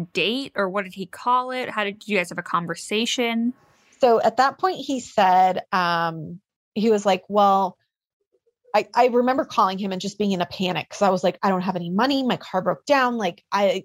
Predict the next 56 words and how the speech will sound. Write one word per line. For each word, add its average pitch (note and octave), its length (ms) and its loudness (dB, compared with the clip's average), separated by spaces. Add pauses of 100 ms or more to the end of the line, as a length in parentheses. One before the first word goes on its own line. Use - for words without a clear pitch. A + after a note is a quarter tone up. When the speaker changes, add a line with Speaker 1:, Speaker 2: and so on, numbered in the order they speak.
(120)
Speaker 2:
I G3 140 2
do A3 280 -4
not A3 180 -4
know F#3+ 100 -2
what F#3 140 -2
to F3+ 120 -8
do." D#3 240 2 (560)
And G3+ 120 2
of F#3 120 0
course, G#3+ 320 -2
he G#3 160 -8
had F#3+ 180 -2
the G3+ 80 -6
solution, F3 640 -4
right? F#3 400 -2
So G3+ 220 2
he G#3 140 -4
was G3+ 140 0
like, G3 160 0
Speaker 1:
Of F3 60 -12
Speaker 2:
"Let G3+ 160 -4
me A3+ 140 2
show A3 140 0
Speaker 1:
course. G3+ 80 0
Speaker 2:
you G3 120 -2
how F#3 200 -2
to F3 80 2
post F3 340 -6
an F3+ 160 -10
ad E3+ 280 -2
on F3+ 200 -8
Backpage, E3 840 -4 (540)
and F#3 140 -2
I'll, D#3+ 400 0 (120)
I'll F3 240 -2 (140)
show - 240 -2
you F#3 160 -2
what E3+ 140 -2
to - 60 -14
put C4 200 -2
in B3 120 -2
it, A#3 200 2
what - 200 -6
pictures B3 380 -6
to - 60 -20 (100)
put, G3 420 0
how - 200 -10
much E3+ 260 -8
money, A3 460 -6
and F#3 140 -6
then F3 140 -4
I'll F3 140 -6
show - 180 -4
you F3+ 160 -2
how D#3+ 120 -2
to, D#3 220 2